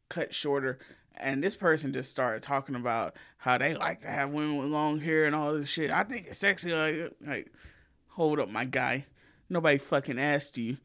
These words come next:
what the fuck you think is sexy, especially in this environment. But I digress. Uh,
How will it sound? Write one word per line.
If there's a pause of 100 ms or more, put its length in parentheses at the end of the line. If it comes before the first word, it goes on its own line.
(340)
what
the
fuck
you
think
is
sexy, (720)
especially
in
this
environment. (300)
But
I
digress. (1200)
Uh,